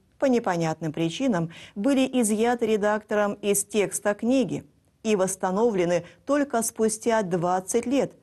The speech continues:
в две тысячи шестнадцатом году, в полном издании Православного Свято-Тихоновского гуманитарного университета.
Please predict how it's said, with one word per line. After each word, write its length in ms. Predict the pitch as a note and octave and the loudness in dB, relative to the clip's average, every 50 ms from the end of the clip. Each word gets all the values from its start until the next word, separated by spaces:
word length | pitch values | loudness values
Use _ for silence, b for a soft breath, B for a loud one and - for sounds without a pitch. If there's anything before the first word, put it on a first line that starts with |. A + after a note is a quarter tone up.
| b b b | b b b
в 60 | - F3 | -10 -4
две 180 | D3+ F3+ F#3 | 0 0 0
тысячи 300 | F#3 G3 F3+ F3+ - F#3+ | 2 0 -2 0 -2 -2
шестнадцатом 720 | F#3 G3 F3+ - - F3+ F3 E3 E3 - F#3+ - F3 F3 E3+ | -2 0 -2 -2 0 -2 -2 -2 -4 -6 -6 -4 -4 -2 0
году, 400 | D#3+ F3+ F3+ E3+ A3 B3 A#3 A#3+ B B B B | 0 0 0 2 2 0 0 -2 B B B B
в 100 | _ - | _ -16
полном 400 | _ - C#4+ C#4+ C#4 C4 B3+ B3+ B3+ | _ -2 0 2 2 4 2 2 2
издании 600 | - A#3+ A3+ A#3 F#3 G3+ A#3 A#3 A#3 A3+ A3 G#3+ | 0 0 0 0 0 0 0 2 2 2 2 0
Православного 800 | G#3+ G#3 G3 F#3+ F#3 F#3 F#3 - A3 A#3 A#3 A3+ A3 G#3+ G#3 G#3+ | 0 0 0 0 0 -2 0 0 0 0 2 2 2 2 2 2
Свято-Тихоновского 1200 | G#3+ - - G#3 G#3 G#3 G3 F#3+ F#3+ G3+ G#3 G3+ G#3+ G3 F#3+ F#3 F#3 - - G3+ F#3 G3 F#3 F#3+ - _ - | 0 0 0 -2 0 2 0 0 0 -2 -2 -2 0 -2 -2 -2 -2 -2 -4 -2 0 0 -2 -4 -8 _ -6
гуманитарного 1000 | B3+ A#3+ C4 A#3+ A#3+ A3 G#3+ G#3 - F3+ F3 F3 F3 E3+ E3 E3+ E3+ E3 E3 - _ | -2 0 2 2 2 2 2 0 0 0 0 0 0 0 0 0 -2 -4 -6 -12 _
университета. 920 | - F#3+ E3+ E3 D#3+ E3 E3+ E3 - E3+ E3 - E3 D#3 C#3+ - - - | -6 -2 -2 0 0 0 -2 0 -2 -2 -4 -2 -6 -6 -8 -8 -12 -20